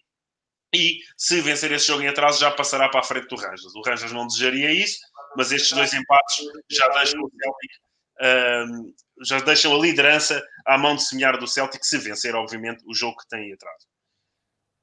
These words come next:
E eu queria referir aqui, no, lá está, como estive a assistir ao jogo, eh, e, e também fiz uma brincadeira com, com, com o nome, a excelente prestação do Maradoninha dos Cárpatos, que era uma das alcunhas que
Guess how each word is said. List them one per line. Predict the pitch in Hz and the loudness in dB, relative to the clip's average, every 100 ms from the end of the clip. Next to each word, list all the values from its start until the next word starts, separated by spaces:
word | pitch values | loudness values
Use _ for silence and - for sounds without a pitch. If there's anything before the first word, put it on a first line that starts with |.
| _ | _
E | 202 208 185 | -2 0 0
eu | 202 | -2
queria | 202 202 | 0 0
referir | 190 - 196 190 | 0 0 2 2
aqui, | 190 190 202 | 0 -2 0
no, | 147 127 123 117 110 | -2 -2 -6 -10 -6
lá | 117 | -2
está, | 120 156 | 2 2
como | 160 123 | 2 0
estive | 120 - 120 | -6 -8 -4
a | 123 | -2
assistir | - 127 | -2 2
ao | 131 | 2
jogo, | 127 147 156 - - - - - | 2 2 0 -4 -12 -12 -12 0
eh, | 147 147 143 143 123 127 | 4 6 6 4 -2 -6
e, | 139 135 127 120 | -4 -2 -2 -4
e | |
também | 123 131 | -4 -2
fiz | 135 123 | -2 -2
uma | 123 | 0
brincadeira | 123 123 127 123 120 | 0 0 0 2 0
com, | 117 120 110 | 0 -6 -8
com, | - 117 113 110 | -10 -8 -8 -4
com | 131 120 | -2 0
o | |
nome, | 120 123 127 - - - - | 2 2 2 -6 -18 -18 0
a | 131 | 2
excelente | 131 156 147 | 2 0 -2
prestação | - 147 - 147 | -2 0 0 0
do | 135 131 120 117 | -2 -4 -6 -2
Maradoninha | 143 156 147 143 143 143 135 | 4 6 6 4 -2 0 0
dos | 123 123 - | 0 0 2
Cárpatos, | 143 143 143 147 - | 4 4 2 -8 -4
que | 139 | 0
era | 131 | 2
uma | 131 131 | 2 0
das | 127 | 2
alcunhas | 127 - 139 127 113 - - - - _ | 2 2 0 -4 -6 -10 -14 -18 -20 _
que | 185 170 120 | 4 4 2